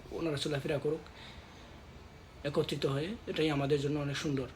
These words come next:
আর আমরা প্রবাসীরা থেকে বেশি কিছু আশাও করি না। আর আমরা প্রবাসীরা দেশে যদি যাই, আমরা একটু সু-, সু-, শান্তিতে চলাফেরা করতে পারি এবং এয়ারপোর্টে যে আমাদের যে হয়রানিটা হয়, সেই হয়রানিটা থেকেও আমরা মুক্তি চাই। আমরা অবশ্যই এটুকুই চাই আমাদের প্রবাসীদের।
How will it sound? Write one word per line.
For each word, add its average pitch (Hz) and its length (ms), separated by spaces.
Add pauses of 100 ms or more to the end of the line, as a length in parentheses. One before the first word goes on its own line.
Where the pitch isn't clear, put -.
(520)
আর 147 120
আমরা 139 200
প্রবাসীরা 151 360
থেকে 147 160
বেশি 135 200
কিছু 143 200
আশাও 139 220
করি 127 220
না। 110 100 (1040)
আর 147 60
আমরা 135 120
প্রবাসীরা 160 340
দেশে 156 240
যদি 160 200
যাই, 160 200
আমরা 156 240
একটু 151 200
সু-, - 300
সু-, - 520
শান্তিতে 147 440
চলাফেরা 147 440
করতে 147 260
পারি 147 240
এবং 151 300
এয়ারপোর্টে 151 520
যে 180 140
আমাদের 147 360
যে 151 80
হয়রানিটা 151 520
হয়, 139 180
সেই 156 140
হয়রানিটা 151 340
থেকেও 156 200
আমরা 143 200
মুক্তি 135 280
চাই। 135 220 (340)
আমরা 143 220
অবশ্যই 156 300
এটুকুই 190 380
চাই 170 220
আমাদের 156 360
প্রবাসীদের। 160 460